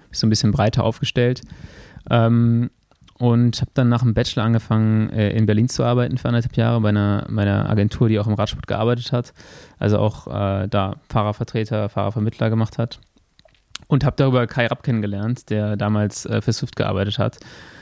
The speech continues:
Und als ich dann, das war zweitausendachtzehn, glaub ich, in Berlin aufgehört hab, meinte Kai so, „Yo“,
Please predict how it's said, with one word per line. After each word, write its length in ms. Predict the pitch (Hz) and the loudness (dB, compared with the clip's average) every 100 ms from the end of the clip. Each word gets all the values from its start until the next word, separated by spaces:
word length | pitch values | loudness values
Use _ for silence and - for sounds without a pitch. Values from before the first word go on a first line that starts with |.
| - - | -20 -4
Und 600 | - 110 110 110 110 - | 0 2 4 2 0 0
als 140 | 110 | -2
ich 120 | 110 | -2
dann, 580 | 113 113 117 113 117 110 - | 0 0 2 0 -2 -4 -8
das 300 | 135 104 - | -6 -4 -6
war 80 | - | -6
zweitausendachtzehn, 680 | - 113 104 120 - - 135 | -2 0 0 0 -2 0 2
glaub 200 | 127 123 | 2 2
ich, 180 | 123 - | 0 -2
in 80 | 107 | 0
Berlin 220 | 110 110 | 2 2
aufgehört 400 | 117 135 139 123 | 0 -2 0 0
hab, 100 | 123 | 0
meinte 240 | 110 110 | 0 -2
Kai 220 | - 117 104 | 0 0 2
so, 120 | 104 | 2
„Yo“, 380 | 104 110 113 | 2 2 0